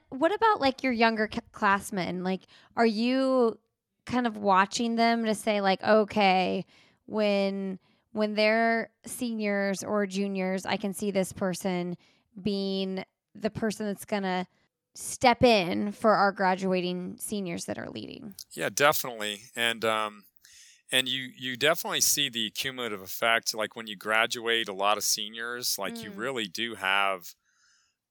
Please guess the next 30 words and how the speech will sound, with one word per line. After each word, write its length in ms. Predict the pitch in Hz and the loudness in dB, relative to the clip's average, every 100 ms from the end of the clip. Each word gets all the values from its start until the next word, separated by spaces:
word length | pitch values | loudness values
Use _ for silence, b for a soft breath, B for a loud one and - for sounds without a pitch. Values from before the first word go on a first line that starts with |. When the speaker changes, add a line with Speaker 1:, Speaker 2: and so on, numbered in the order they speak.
| _ - | _ -10
Speaker 2:
i-, 40 | 160 175 | -6 -2
it's 160 | 180 233 | 0 0
not 180 | 175 117 - | 0 -4 -10
void 300 | 110 135 151 | -2 -2 -2
of 140 | 147 | -6
leadership, 580 | 160 165 160 - 156 151 | -8 -6 -4 -4 -4 -6
but 240 | - 110 - | -8 -4 -6
you 80 | 110 | -4
just 240 | 117 - | -2 0
have 200 | 117 113 | 0 -2
to 100 | 107 | -4
get 180 | 107 104 | -2 -2
other 200 | 104 104 | -2 -6
people 340 | - 113 98 | -10 -14 -14
to 60 | 90 | -4
step 360 | - - 95 - | -4 -2 -4 -4
up. 280 | 110 95 85 | -4 -4 -6
And 80 | 104 | -6
I 80 | 101 | -6
think 300 | - 113 - | -2 -4 -4
part 260 | - 120 127 | -2 0 0
of 80 | 98 | 0
that 260 | 98 95 | 0 0
is, 280 | 95 85 - B B B B - | -2 -4 -6 B B B B -10
is 160 | 104 - | -6 -4
getting 320 | 117 113 110 | -2 -4 -4
those 240 | 104 95 | -6 -4
younger 260 | 107 110 98 | -6 -6 -2
athletes 440 | 98 101 113 101 | -2 -2 -6 -8
involved 800 | 98 85 90 92 104 113 117 - | -8 -8 -6 -4 -4 -6 -8 -10